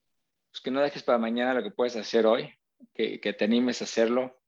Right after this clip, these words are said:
a lo mejor este, eh, pues sí, eso, que te, que te animes a hacer las cosas, que te,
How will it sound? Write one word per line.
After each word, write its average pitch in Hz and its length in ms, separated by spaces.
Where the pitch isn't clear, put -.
a 107 100
lo 113 200
mejor 117 260
este, 107 560
eh, 98 460
pues - 160
sí, 180 340
eso, 147 420
que 123 120
te, 117 220
que 117 120
te 123 120
animes 143 360
a 120 40
hacer 131 180
las 123 160
cosas, 117 320
que 107 100
te, 107 300